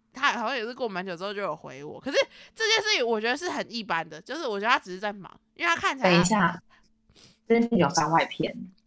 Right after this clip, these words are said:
Speaker 1: 对啊，我先讲完我这边，我这边的，我这边的形式。
Speaker 2: 好，好。
Speaker 1: 他，我，对我来讲，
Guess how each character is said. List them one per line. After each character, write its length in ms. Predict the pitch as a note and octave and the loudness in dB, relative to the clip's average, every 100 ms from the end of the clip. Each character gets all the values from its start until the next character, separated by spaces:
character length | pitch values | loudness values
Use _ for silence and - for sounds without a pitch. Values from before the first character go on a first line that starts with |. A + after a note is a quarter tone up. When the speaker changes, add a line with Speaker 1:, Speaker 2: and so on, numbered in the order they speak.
| - | -4
Speaker 1:
对 100 | G#3 | -2
啊， 240 | F#3 D3+ _ | -2 -4 _
我 140 | F#3+ B3+ | -8 -6
先 80 | |
讲 140 | F4 A#3 | -2 0
完 100 | F3 | 0
我 80 | F3+ | -4
这 100 | G#3+ | -2
边， 240 | A3 F#3 D#3+ | 0 0 -2
我 100 | F3+ | -4
这 220 | A3 A3+ | -2 -2
边 0 | |
的， 200 | G3+ G3+ | -4 -6
我 100 | F3 F3+ | 0 2
这 100 | A3+ | 2
边 140 | A3+ | -2
的 100 | F#3+ | -6
形 180 | - D#3 - - | -8 -10 -8 -6
式。 120 | G3+ | -8
Speaker 2:
好， 80 | F#3 | -10
好。 100 | - _ _ - | -14 _ _ -8
Speaker 1:
他， 140 | - | -2
我， 140 | - A3+ _ - | 0 -2 _ 2
对 120 | F4+ | 4
我 120 | A#3 | 6
来 200 | F3+ F3+ | 4 2
讲， 260 | F3 D3+ | -4 -10